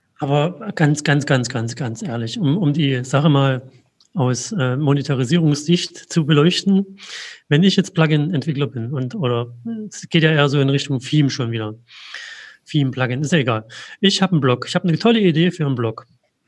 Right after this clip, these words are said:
Man könnte auch sagen, ich hab eine tolle Idee für ein Plugin oder eine tolle Idee für ein Theme.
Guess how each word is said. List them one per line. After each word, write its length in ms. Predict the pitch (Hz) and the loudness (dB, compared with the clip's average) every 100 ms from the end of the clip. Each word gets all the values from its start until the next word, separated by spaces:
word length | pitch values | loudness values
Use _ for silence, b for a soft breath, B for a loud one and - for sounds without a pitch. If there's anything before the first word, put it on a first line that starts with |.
| _ - | _ -2
Man 160 | 131 | 0
könnte 240 | 175 196 196 | 4 4 4
auch 100 | 170 | 2
sagen, 300 | 175 160 165 | 0 0 -2
ich 120 | - | -4
hab 100 | 160 | -4
eine 100 | 127 | 0
tolle 200 | 190 214 | 2 2
Idee 300 | 175 156 156 | 2 2 0
für 160 | 160 | -2
ein 60 | 131 | 0
Plugin 340 | 139 165 202 | 0 0 -2
oder 240 | 208 147 160 | -4 -4 -2
eine 180 | 170 156 | -2 0
tolle 220 | 165 185 | 0 0
Idee 360 | 160 127 151 | 0 -2 -4
für 120 | 156 151 | -2 -4
ein 100 | 143 | -4
Theme. 340 | - 123 | -4 -4